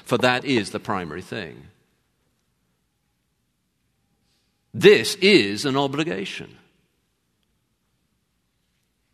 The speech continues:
It's a very important word, I think, that for Paul in Romans. If you come back with me very briefly as we conclude now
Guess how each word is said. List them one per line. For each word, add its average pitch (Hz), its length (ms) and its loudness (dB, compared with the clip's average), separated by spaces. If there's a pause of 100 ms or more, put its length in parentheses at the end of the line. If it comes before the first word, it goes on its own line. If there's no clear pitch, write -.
(400)
It's - 100 -20
a 180 40 -12
very 247 140 -4
important 170 460 -4
word, 117 300 0
I 92 80 -4
think, 92 240 -10
that 85 200 -10
for - 220 -14
Paul 87 280 -8
in 85 100 -10
Romans. 85 500 -10 (880)
If - 300 -20
you 175 80 -12
come 165 200 -4
back 135 240 0
with 107 160 -8
me 104 220 -2
very 107 200 -4
briefly 107 460 -4
as 85 140 -10
we 98 160 -4
conclude 113 460 -6
now 76 260 -10